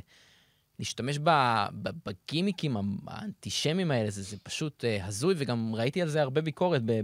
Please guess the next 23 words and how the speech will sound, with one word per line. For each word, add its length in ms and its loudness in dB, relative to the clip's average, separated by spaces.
במקומות 360 -2
אחרים, 360 0
שאומרים, 300 -2
"זה 100 -4
טריק 200 -4
של 120 4
התאמן, 300 2
הוא 80 0
עושה 280 2
את 80 2
זה 80 -2
כבר, 220 -6
הוא 120 0
עשה 260 2
את 40 0
זה 80 0
בעבר, 500 4
והוא 120 -2
יעשה 300 -2
את 60 0
זה 80 -2
גם 120 -2
עכשיו." 380 2